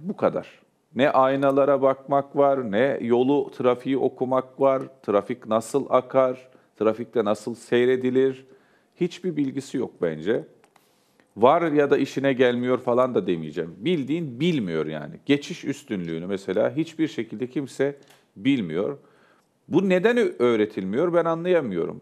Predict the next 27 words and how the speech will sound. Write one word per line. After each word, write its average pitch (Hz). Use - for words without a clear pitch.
Bu 156
kişiler 123
bu 131
ehliyeti 135
nasıl 123
alıyorlar 90
bunu 123
ben 131
bir 123
türlü 117
anlayamıyorum. 107
Şimdi 156
yine 170
zorlaştırmaya 135
başladılar. 104
Ehliyet 101
alırken 98
işte 90
park 92
yapma, 87
şunu 90
yapma, 85
bunu 87
yapma 82
falan 80
filan 135
ama 151